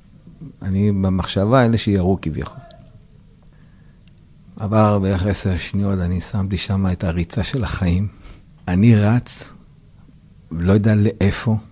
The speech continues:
מה מחכה לי. אני זוכר שנתקלתי במשהו חד, נפלתי על הרצפה, קמתי, לא זוכר לאיזה כיוון, נתקל עוד פעם, קם, ואני מרגיש כאבי,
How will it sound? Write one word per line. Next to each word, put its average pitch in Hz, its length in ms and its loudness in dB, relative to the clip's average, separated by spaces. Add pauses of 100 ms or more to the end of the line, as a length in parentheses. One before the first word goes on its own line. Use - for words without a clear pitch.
(440)
מה 101 280 4
מחכה 110 460 2
לי. 95 200 2 (800)
אני 87 80 -4
זוכר 95 280 0
שנתקלתי 104 840 2
במשהו 92 760 2
חד, 92 440 0 (720)
נפלתי 110 440 0
על 101 100 2
הרצפה, 92 500 -2 (340)
קמתי, 117 640 -2 (240)
לא 170 180 -2
זוכר 127 280 -2
לאיזה 117 240 0
כיוון, 107 560 -2
נתקל 113 420 -2
עוד 160 200 0 (100)
פעם, 87 260 0 (320)
קם, 113 400 4
ואני 104 140 0
מרגיש 107 600 -2 (400)
כאבי, 110 420 6